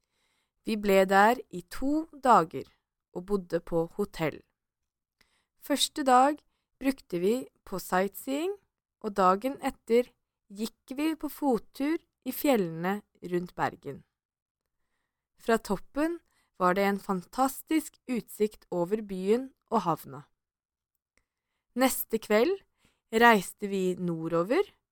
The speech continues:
med Hurtigruta. Vi var på båten i to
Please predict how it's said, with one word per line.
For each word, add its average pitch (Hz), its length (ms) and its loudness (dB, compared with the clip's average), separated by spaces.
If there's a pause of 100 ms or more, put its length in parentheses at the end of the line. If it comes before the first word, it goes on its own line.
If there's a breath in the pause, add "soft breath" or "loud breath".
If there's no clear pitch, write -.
(100)
med 185 360 -2 (340)
Hurtigruta. 185 840 0 (960)
Vi 185 120 2
var 180 140 2
på 214 140 -6
båten 196 600 -2
i 208 100 -6
to 302 520 -2